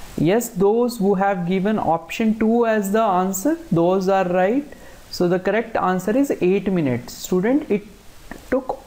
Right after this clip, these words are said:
approximately eight minutes to reach sunlight to the earth. Okay. Coming to the next question, which of the following is called twin of the earth? Yeah, this is very simple,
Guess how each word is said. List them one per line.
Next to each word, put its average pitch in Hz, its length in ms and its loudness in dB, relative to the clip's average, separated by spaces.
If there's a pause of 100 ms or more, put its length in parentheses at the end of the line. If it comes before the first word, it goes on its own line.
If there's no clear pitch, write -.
(180)
approximately 247 1080 0
eight 202 220 2
minutes 202 440 -2
to 214 120 2
reach 196 540 0 (800)
sunlight 190 500 0
to 208 60 -2
the 156 180 2
earth. 120 460 -2
Okay. 254 320 -2 (1300)
Coming 190 240 2
to 233 80 0
the 220 100 2
next 226 300 0
question, 302 500 -2 (800)
which 254 260 0
of 285 140 0
the 294 100 2
following 233 500 2
is 254 140 0
called 226 320 0 (260)
twin 269 360 2
of 165 240 -2
the 170 160 2
earth? 131 500 0 (480)
Yeah, 147 320 2
this 160 280 0
is 185 120 2
very 170 280 2
simple, 220 560 0